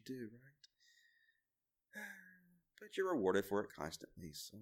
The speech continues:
it's definitely depressing. Hmm.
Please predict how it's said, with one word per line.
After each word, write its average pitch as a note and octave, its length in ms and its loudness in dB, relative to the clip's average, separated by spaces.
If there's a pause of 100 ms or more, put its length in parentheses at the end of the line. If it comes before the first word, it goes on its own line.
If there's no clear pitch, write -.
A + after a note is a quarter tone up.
it's - 160 -16
definitely C3 640 -14
depressing. - 840 -18 (2250)
Hmm. F#2+ 260 -12